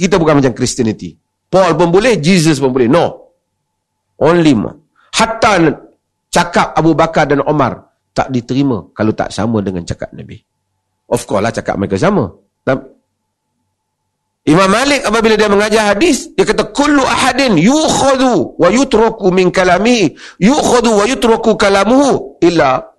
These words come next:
al-ma'sum sahibul hadzal maqam." Semua orang diterima dan ditolak cakapnya, melainkan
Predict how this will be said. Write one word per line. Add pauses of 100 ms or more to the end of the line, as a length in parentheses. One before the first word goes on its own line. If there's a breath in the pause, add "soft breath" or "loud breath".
(800)
al-ma'sum
sahibul
hadzal
maqam." (320 loud breath)
Semua
orang
diterima
dan
ditolak
cakapnya,
melainkan